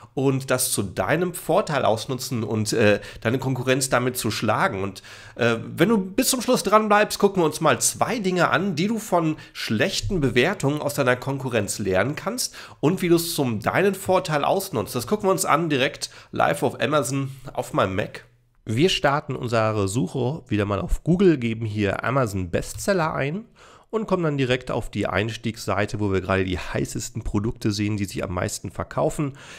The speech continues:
Gehen wir heute mal zum Beispiel in eine andere Kategorie als sonst. Was hatten wir nicht?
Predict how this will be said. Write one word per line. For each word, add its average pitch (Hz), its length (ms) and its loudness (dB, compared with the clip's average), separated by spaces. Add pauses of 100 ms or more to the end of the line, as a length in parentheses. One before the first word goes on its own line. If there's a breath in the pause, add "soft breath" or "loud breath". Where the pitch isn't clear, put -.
(120)
Gehen 165 140 0
wir 175 80 8
heute 175 180 4
mal 160 180 4
zum 120 140 -2
Beispiel 120 400 2
in 110 60 0
eine 107 100 2
andere 127 280 -2
Kategorie 110 640 -2
als 95 280 0
sonst. 147 440 -4
Was - 140 -8
hatten - 220 -6
wir 95 80 0
nicht? 147 360 -4